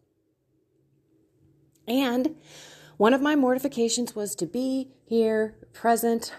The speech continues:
for my husband, for our family,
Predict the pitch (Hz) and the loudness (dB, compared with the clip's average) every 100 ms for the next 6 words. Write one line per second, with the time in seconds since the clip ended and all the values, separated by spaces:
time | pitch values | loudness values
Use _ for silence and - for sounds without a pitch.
0 | - - 135 127 131 233 226 - 220 220 | -10 -4 -2 -2 0 0 0 -2 -2 -2
1 | 208 - - - 247 160 107 131 - 247 | -4 -10 -20 -2 2 4 2 -2 -2 0
2 | 240 226 226 220 | 0 0 0 -2